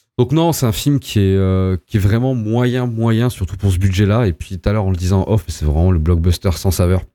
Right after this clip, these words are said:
Donc ouais, c'était une expérience, euh, assez chiante à vivre, en vrai. C'était, c'était pareil comme Manu, c'était le premier film, donc je pense que c'est celui que, que j'ai maté, pardon.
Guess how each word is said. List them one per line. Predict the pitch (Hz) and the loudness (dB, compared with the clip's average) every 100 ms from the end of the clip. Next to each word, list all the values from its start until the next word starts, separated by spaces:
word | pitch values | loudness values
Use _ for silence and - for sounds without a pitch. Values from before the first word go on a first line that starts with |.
| - | -2
Donc | 113 110 | 0 2
ouais, | 151 | -2
c'était | 151 107 - | 0 -2 -2
une | 101 | -2
expérience, | 95 - 98 104 - | -2 -2 -4 -6 -2
euh, | 87 87 - - - - | 0 0 -6 -20 -20 -4
assez | 101 98 101 | -2 0 0
chiante | - 127 113 | 0 -2 0
à | |
vivre, | 98 113 92 - _ _ | 0 0 -2 -6 _ _
en | - 95 | 0 2
vrai. | 90 95 _ _ - | 2 0 _ _ -8
C'était, | - 90 92 85 85 82 80 80 78 80 80 78 | -2 0 2 2 2 0 -2 -2 -4 -2 -2 -2
c'était | 82 - 92 107 | -2 0 0 0
pareil | 120 110 117 | 0 -2 -2
comme | 127 | -2
Manu, | 117 123 | -2 -2
c'était | 147 113 101 | -2 -4 -4
le | |
premier | - 123 120 | -4 -2 -2
film, | 120 131 117 | -4 -4 -2
donc | 90 | -4
je | - | -2
pense | 123 117 | -2 -2
que | - | -2
c'est | 92 | -2
celui | - 95 107 | 0 0 0
que, | - 87 80 80 | 0 0 2 0
que | - | -2
j'ai | - | 0
maté, | 90 80 | 0 2
pardon. | - 87 90 | 0 0 -2